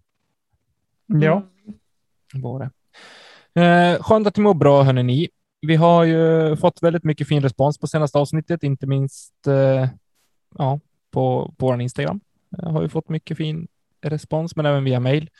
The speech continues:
Speaker 3: Och det är vi såklart jättetacksamma för. Och har ni fortsatta funderingar och, eh, åsikter på det vi gör, så skicka gärna ett mail till kedja ut snabel A gmail punkt com eller skicka ett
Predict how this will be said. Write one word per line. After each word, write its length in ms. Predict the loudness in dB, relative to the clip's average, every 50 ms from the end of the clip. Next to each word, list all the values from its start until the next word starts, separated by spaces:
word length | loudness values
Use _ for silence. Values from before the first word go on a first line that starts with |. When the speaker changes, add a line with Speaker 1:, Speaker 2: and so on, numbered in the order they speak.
| _ -20 -20 -20 _ _ _
Speaker 3:
Och 380 | 0 2 2 4 4 4 2
det 60 | 2 0
är 20 |
vi 60 | -2
såklart 300 | -4 -2 -2 -2 -2 -2
jättetacksamma 680 | -4 -8 -8 -6 -4 -4 -4 -2 -2 -2 0 0 0 0
för. 280 | 2 2 2 2 2
Och 360 | 2 -2 -2 -4 -6 -10 -16 -16 _
har 160 | -4 -2 -2
ni 300 | -2 -2 -2 -2 -2 -4
fortsatta 460 | -4 -4 -6 -6 -6 -8 -6 -6 -6 -6
funderingar 560 | -6 -6 -6 -4 -4 -4 -4 -6 -6 -6 -6
och, 260 | -6 -8 _ _ -6
eh, 100 | -4 -2
åsikter 360 | -2 -4 -4 -6 -8 -8 -8
på 80 | -4 -4
det 80 | -4
vi 100 | -2 -2
gör, 140 | -4 -4 -6
så 100 | -8 -8
skicka 240 | -8 -8 -6 -6 -6
gärna 180 | -6 -4 -6 -6
ett 100 | -6 -6
mail 160 | -8 -8 -8
till 140 | -10 -12 -12
kedja 240 | -10 -10 -10 -10 -10
ut 80 | -10 -8
snabel 240 | -8 -6 -4 -4 -4
A 40 |
gmail 320 | -4 -4 -6 -6 -6 -8 -8
punkt 180 | -8 -10 -8
com 280 | -2 -2 0 0 -2 -4
eller 280 | -4 -4 -4 -4 -4 -4
skicka 340 | -4 -6 -6 _ -8 -8 -8
ett 80 | -8